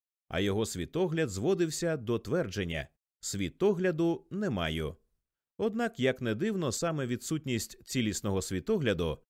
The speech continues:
стала інтелектуальним капіталом Нобору Ватая. Послідовність і тверді погляди виявилися непотрібними під час короткочасних маневрених боїв у змі.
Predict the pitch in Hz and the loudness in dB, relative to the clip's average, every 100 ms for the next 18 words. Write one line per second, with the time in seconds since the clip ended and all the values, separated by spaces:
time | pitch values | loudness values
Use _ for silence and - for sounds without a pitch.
0 | _ - - 220 214 - 165 156 160 139 | _ -14 -4 0 0 0 -2 0 0 0
1 | - 104 147 151 127 104 85 - 101 147 | 0 0 2 0 0 -2 -4 -2 -2 0
2 | 139 110 87 80 87 90 123 151 151 85 | 0 0 0 0 0 2 0 -2 -2 0
3 | 69 - _ _ _ _ _ 110 - 117 | -2 -6 _ _ _ _ _ -2 0 0
4 | 117 180 165 156 - - 131 117 110 95 | 2 2 2 -2 -4 -6 -4 -2 -2 -2
5 | 92 165 185 180 160 160 117 190 170 165 | -2 0 0 0 0 0 0 -2 -2 -2
6 | 160 - 156 120 120 110 - 151 151 151 | -2 -2 -2 -2 -2 -4 -4 -4 -2 -2
7 | 131 - 87 - 120 131 - 101 - 92 | -2 -2 -6 -2 -2 -2 -2 -2 -2 -4
8 | - 87 - 143 - 110 101 87 85 110 | 0 -2 -2 -6 -4 -2 0 0 0 -2
9 | 123 101 82 80 85 - 123 127 202 143 | -4 -4 -4 -2 -4 -4 -4 -2 -2 -2
10 | 76 | -4